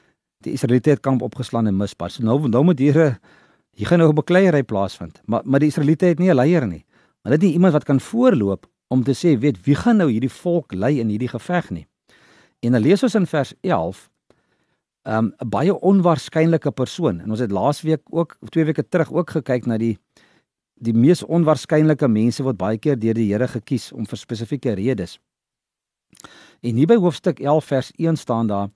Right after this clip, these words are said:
"Jefta was 'n seun, eh, van Gilead. Hy was 'n dapper soldaat." Maar hoor wat staan daar.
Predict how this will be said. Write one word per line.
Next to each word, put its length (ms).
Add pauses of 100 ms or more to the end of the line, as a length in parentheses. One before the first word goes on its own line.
(640)
"Jefta 680 (340)
was 240
'n 60
seun, 460 (180)
eh, 420
van 240
Gilead. 480 (160)
Hy 100
was 160
'n 100
dapper 340
soldaat." 640 (420)
Maar 120
hoor 180
wat 140
staan 300
daar. 240